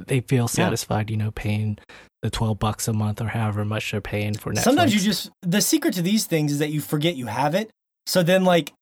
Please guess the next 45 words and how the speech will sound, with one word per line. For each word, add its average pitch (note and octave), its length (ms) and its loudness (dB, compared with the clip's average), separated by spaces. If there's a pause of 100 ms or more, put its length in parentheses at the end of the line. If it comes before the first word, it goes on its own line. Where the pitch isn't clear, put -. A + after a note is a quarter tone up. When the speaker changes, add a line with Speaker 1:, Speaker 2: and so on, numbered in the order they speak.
(200)
Speaker 3:
five F#3 240 6
months F#3 200 6
Speaker 1:
Yeah. D3+ 80 8
Speaker 3:
down F3 100 6
the E3 80 6
road, F#3 120 8
you're F#3 100 6
like, F3+ 180 4
"Oh D#4 100 6
shit, - 380 4
I F#3+ 140 4
had A#3 200 6
that A3 180 4
subscription. G#3 600 0
They've F#3 100 4
been F#3 140 2
sucking - 340 2
me G#3+ 80 6
Speaker 1:
Right. C#3 100 8
Speaker 3:
dry, C4 240 6
those E3+ 220 4
brilliant F#3+ 480 0
bastards." F#3 500 0 (160)
So - 100 -2
that, A3 220 4
I F#3 80 2
just F#3+ 160 -2
probably G3 220 2
answered F#3 160 -2
my E3 80 4
own D3+ 140 0
question. A2+ 320 0
That's A#2+ 160 -6
probably A#2+ 220 -8
how A2+ 60 -6
they A2 80 -6
make A2 200 -8
all A2+ 80 -10
their A2+ 100 -8
money, A#2+ 300 -12
so. - 180 -16 (1000)
Speaker 1:
Exactly, A#2+ 500 0
yeah. D#3+ 240 2
I A2+ 100 2
mean, A#2+ 260 4